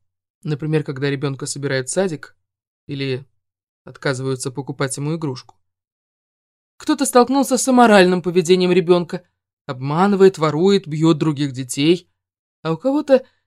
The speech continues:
дети дерутся между собой не на жизнь, а на смерть ежедневно,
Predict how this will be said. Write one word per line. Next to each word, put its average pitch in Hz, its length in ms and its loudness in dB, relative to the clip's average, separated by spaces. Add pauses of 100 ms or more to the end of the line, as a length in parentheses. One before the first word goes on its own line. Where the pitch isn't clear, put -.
дети 240 440 -2
дерутся 214 580 0
между 208 320 -2
собой 196 560 2
не 170 100 2
на 165 160 2
жизнь, 185 320 0
а 185 60 2
на 196 260 6
смерть 143 400 -8
ежедневно, 156 800 0